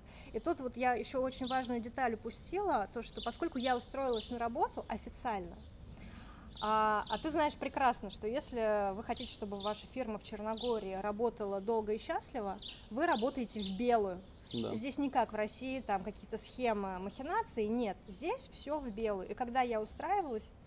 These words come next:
Speaker 1: мне сказали, что мы можем принять только официально. А, поскольку у меня была вот эта история, что мне должны, должны дать,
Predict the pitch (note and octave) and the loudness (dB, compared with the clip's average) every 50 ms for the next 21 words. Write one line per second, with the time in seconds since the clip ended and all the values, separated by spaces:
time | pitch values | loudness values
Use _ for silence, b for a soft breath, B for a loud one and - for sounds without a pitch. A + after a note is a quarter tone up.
0 | - - - A#3 A#3+ C#4 D#4 - - C4 B3 A#3+ B3 A3+ G#3 G3+ - - A#3 A3 | -16 -6 -2 0 0 2 0 2 2 0 2 4 4 2 2 0 -2 -4 -2 0
1 | B3 E4 F4+ E4 D4+ C4 B3 A3+ G#3 A3+ A3 A3 A3 G#3 G3 - - B3 D4 C#4 | 2 2 2 2 2 2 2 0 -2 -2 -4 -4 -4 -4 -4 -2 -2 -2 -2 0
2 | - A3 - - A3 G#3+ - A#3 - - - G3 F#3 F3 F3+ F3+ F#3+ - - - | -2 -2 -2 -2 -4 -4 -6 -8 -10 -8 -6 -4 -4 -4 -6 -10 -12 -16 -18 -20
3 | - B B B B B B B B B B B - - A3 A3 A3 A3+ A#3+ - | -20 B B B B B B B B B B B 0 4 4 6 6 4 2 2
4 | - F#4+ G4 - D4 B3+ B3+ C4 C#4 C#4 A#3 A3 A#3 A#3+ A#3 A3 G#3+ G#3+ A3 - | 4 2 2 4 2 2 2 4 2 2 2 2 4 4 4 4 4 0 -2 -2
5 | A3+ A#3 A3+ - - C#4 B3 A3 G#3+ G3 - - A3+ G#3+ A3+ A3 G#3 G#3 G#3+ G#3 | -2 -2 -2 -2 0 2 2 2 2 -2 -2 -2 -2 0 2 2 2 2 2 2
6 | A3 A3 G#3+ G#3 G#3 G#3 G3+ G#3+ G3 F#3+ F#3+ C#4 G#4 - - | 2 0 2 2 0 0 0 0 0 0 2 2 2 2 -2